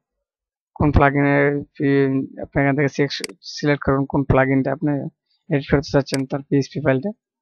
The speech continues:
এই আর কি। তারপর ইউজার, এখানে আস-, আপনার সাইডে যারা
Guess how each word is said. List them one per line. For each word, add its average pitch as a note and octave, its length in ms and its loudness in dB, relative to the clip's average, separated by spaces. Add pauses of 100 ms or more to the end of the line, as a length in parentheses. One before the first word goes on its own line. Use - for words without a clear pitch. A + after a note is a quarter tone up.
(500)
এই D3+ 140 0
আর C3 80 2
কি। - 200 -16 (840)
তারপর C3+ 260 0
ইউজার, D3 380 2
এখানে F3 420 -6
আস-, C3+ 260 -4
আপনার C#3 420 2
সাইডে C#3 440 2
যারা C#3+ 360 4